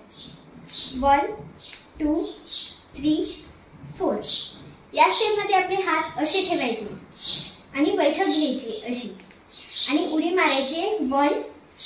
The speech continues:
टूच्या वेळी हात खाली जाईल आणि हात, हाताची पोझिशन अशी होईल. वन, टू, थ्री, फोर. वन, टू, थ्री, फोर.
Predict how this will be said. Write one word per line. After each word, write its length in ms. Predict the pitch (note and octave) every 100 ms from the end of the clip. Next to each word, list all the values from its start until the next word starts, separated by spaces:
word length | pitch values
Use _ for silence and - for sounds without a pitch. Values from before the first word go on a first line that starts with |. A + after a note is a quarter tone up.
| - -
टूच्या 320 | F4 F#4+ G#4
वेळी 200 | F#4 F#4+
हात 360 | G#4 E4+ F4 -
खाली 240 | - E4+
जाईल 260 | D#4 C4+ G3+ - - - -
आणि 160 | D4+
हात, 340 | E4 D#4 F#4+ -
हाताची 500 | - D4 C#4 E4 G4
पोझिशन 600 | F#4 D#4 D4+ D4 F#4+ F#4
अशी 240 | C#4 E4 D4
होईल. 140 | A3 G#3 - - - - - - - - - - - - D4
वन, 200 | D4 D4 - - - - - - - -
टू, 240 | D#4 G#4+ - - - - - - - -
थ्री, 340 | B3+ E4+ F4+ G#4+ - - - - - - -
फोर. 180 | E4 C4+ - - - - - - - B3+
वन, 340 | C#4 C#4 - - - - - - - D4
टू, 280 | D#4 G4 - - - - - - -
थ्री, 480 | D4 D#4 E4+ - - - - - - -
फोर. 160 | F4